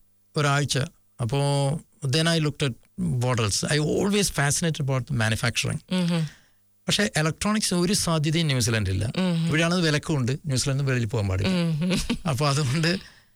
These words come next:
Speaker 1: ആ, മറ്റ് ഇൻഡസ്ട്രീസ് നോക്കാൻ തുടങ്ങി.
Speaker 2: ഉം.
Speaker 1: അപ്പൊ അങ്ങനെയാണ് ഒരു, ഒരു കമ്പനി, ഈ ഓഫീസ് പണിച്ച മാനുഫാക്ചറിങ് കമ്പനി
Speaker 2: ആഹാ.
Speaker 1: for sale.
Speaker 2: ആഹാ.
Speaker 1: പക്ഷെ അത് ഹൈടെക് ആണ്. എല്ലാം സി എൻ സി, robotic type of machines
Speaker 2: ഉം.
Speaker 1: and electronics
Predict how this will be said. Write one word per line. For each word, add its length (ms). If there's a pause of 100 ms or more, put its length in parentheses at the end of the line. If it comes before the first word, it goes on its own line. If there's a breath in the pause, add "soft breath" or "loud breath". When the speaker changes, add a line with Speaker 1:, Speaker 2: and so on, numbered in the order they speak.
(220 loud breath)
Speaker 1:
ആ, 40 (1000)
മറ്റ് 300
ഇൻഡസ്ട്രീസ് 520
നോക്കാൻ 400
തുടങ്ങി. 300
Speaker 2:
ഉം. 100
Speaker 1:
അപ്പൊ 160
അങ്ങനെയാണ് 360
ഒരു, 320 (100)
ഒരു 220
കമ്പനി, 260
ഈ 360 (480 loud breath)
ഓഫീസ് 400
പണിച്ച 260
മാനുഫാക്ചറിങ് 680
കമ്പനി 420 (120)
Speaker 2:
ആഹാ. 200
Speaker 1:
for 60
sale. 380 (240)
Speaker 2:
ആഹാ. 280 (640)
Speaker 1:
പക്ഷെ 120
അത് 120
ഹൈടെക് 440
ആണ്. 200 (220)
എല്ലാം 460
സി 140
എൻ 120
സി, 380
robotic 320
type 220
of 100
machines 680
Speaker 2:
ഉം. 100
Speaker 1:
and 60
electronics 640